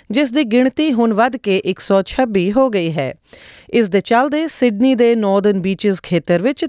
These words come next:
ਤਾਲਾਬੰਦੀ ਨੌਂ ਜਨਵਰੀ ਤੱਕ ਵਧਾ ਦਿੱਤੀ ਗਈ ਹੈ। ਸ-, ਸਿਹਤ ਅਧਿਕਾਰੀਆਂ ਨੇ ਅੱਜ ਸੂਬੇ ਦੀ ਛਪੰਜਵੀਂ ਕੋਰੋਨਾ ਵਾਇਰਸ ਮੌਤ ਦੀ ਘੋਸ਼ਣਾ ਵੀ ਕੀਤੀ।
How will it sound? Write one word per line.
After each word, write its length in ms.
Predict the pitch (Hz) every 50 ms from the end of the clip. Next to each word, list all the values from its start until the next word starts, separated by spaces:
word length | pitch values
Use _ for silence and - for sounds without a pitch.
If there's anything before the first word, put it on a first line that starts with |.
| -
ਤਾਲਾਬੰਦੀ 720 | - 190 170 165 165 165 165 196 208 214 202 233 233 240 - -
ਨੌਂ 360 | 190 190 190 196 208 220 233
ਜਨਵਰੀ 460 | 208 180 180 165 165 160 185 196 214
ਤੱਕ 300 | 202 - 196 185 180 - - 196
ਵਧਾ 300 | 202 208 185 190 180 180
ਦਿੱਤੀ 340 | 156 156 - - 156 143
ਗਈ 200 | 135 147 143 143
ਹੈ। 200 | 139 147 135 135 - _ _ - - - - _ _ -
ਸ-, 160 | - - - _ _ _ _ _ _ _ _ _
ਸਿਹਤ 360 | - - 208 202 220 214 196
ਅਧਿਕਾਰੀਆਂ 520 | 170 180 160 - 160 156 160 196 247 294
ਨੇ 180 | 294 269 262 254 - - - - - - 254 269
ਅੱਜ 120 | 285 254 311
ਸੂਬੇ 400 | - - - 294 240 226 311 320
ਦੀ 200 | 247 294 302 277
ਛਪੰਜਵੀਂ 720 | - - - 240 - 302 320 330 320 330 320 349 349 349 359 - _ -
ਕੋਰੋਨਾ 460 | - 208 202 214 214 220 220 226 226 202
ਵਾਇਰਸ 400 | 196 190 190 190 208 202 - - -
ਮੌਤ 340 | 190 185 175 175 175 - 196
ਦੀ 220 | 170 196 196 196 - 240
ਘੋਸ਼ਣਾ 400 | 220 196 - - 170 156 156 - -
ਵੀ 140 | - 185 180
ਕੀਤੀ। 440 | - - 160 151 - - 196 202 214